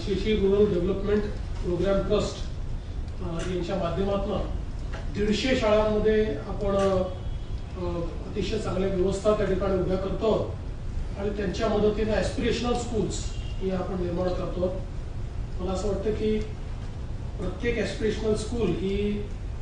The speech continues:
इतर अनेक शाळांना त्या ठिकाणी प्रेरित करेल आणि त्यातनं, अ, अधिक चांगल्या शाळा आपल्याला तयार करता येतील, चांगले गुणवत्तापूर्ण विद्यार्थी आपल्याला तयार करता येतील.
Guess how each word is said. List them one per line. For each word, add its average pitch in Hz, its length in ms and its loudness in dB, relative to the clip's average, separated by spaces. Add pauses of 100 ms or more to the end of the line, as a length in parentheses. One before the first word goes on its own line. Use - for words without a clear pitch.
(420)
इतर 208 240 0
अनेक 214 460 0
शाळांना 214 800 2
त्या 208 80 0
ठिकाणी 202 440 0
प्रेरित 208 640 2 (120)
करेल 202 340 4 (720)
आणि 185 180 0
त्यातनं, 208 380 2 (840)
अ, 170 300 -2
अधिक 214 180 2
चांगल्या 190 440 -2
शाळा 214 540 2 (180)
आपल्याला 185 340 0
तयार 185 220 2
करता 185 320 2
येतील, 196 260 2 (840)
चांगले 185 260 2
गुणवत्तापूर्ण 185 760 4
विद्यार्थी 208 500 2
आपल्याला 196 360 2
तयार 175 160 0
करता 180 320 -2
येतील. 170 360 0